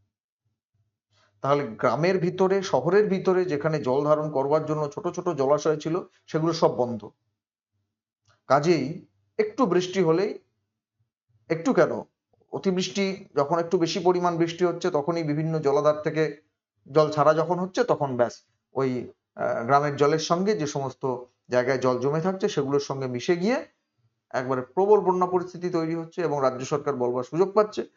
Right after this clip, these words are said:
আমাদের সঙ্গে কোনো আলোচনা না করে জল ছেড়ে দেওয়া হচ্ছে। আলোচনা কি হবে? আপনাদের জানাবে, নিশ্চয়ই জানাবে, জানানো উচিত, যাতে প্রশাসন যথাসময়ে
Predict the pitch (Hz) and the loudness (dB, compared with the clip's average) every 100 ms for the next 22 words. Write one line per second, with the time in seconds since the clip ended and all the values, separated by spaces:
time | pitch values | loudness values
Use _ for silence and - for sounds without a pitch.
0 | _ _ 147 175 180 180 165 151 147 143 | _ _ 0 2 2 2 0 0 -2 -2
1 | 135 123 123 123 120 113 117 135 185 240 | 0 0 -2 -4 -4 -2 -2 0 2 2
2 | 247 _ _ _ _ _ _ _ _ 113 | 0 _ _ _ _ _ _ _ _ -4
3 | 117 107 120 107 - 78 80 - - 143 | -4 -4 -8 -10 -8 -8 -10 -10 -6 -4
4 | 180 214 214 220 196 - - _ _ _ | -4 -6 -6 -8 -8 -10 -16 _ _ _
5 | _ _ _ 135 202 220 170 170 190 120 | _ _ _ 0 0 2 4 4 4 0
6 | 120 - 185 156 110 92 98 123 147 147 | -4 -2 0 0 -2 -4 -2 -2 -2 -4
7 | 143 95 - _ _ _ _ _ _ _ | -6 -14 -18 _ _ _ _ _ _ _
8 | _ 143 143 170 139 - 165 180 180 - | _ 0 0 0 -4 -4 -4 -4 -6 -10
9 | _ _ _ _ _ _ _ _ - 143 | _ _ _ _ _ _ _ _ -6 0
10 | 151 151 151 131 104 | 2 2 0 -2 -6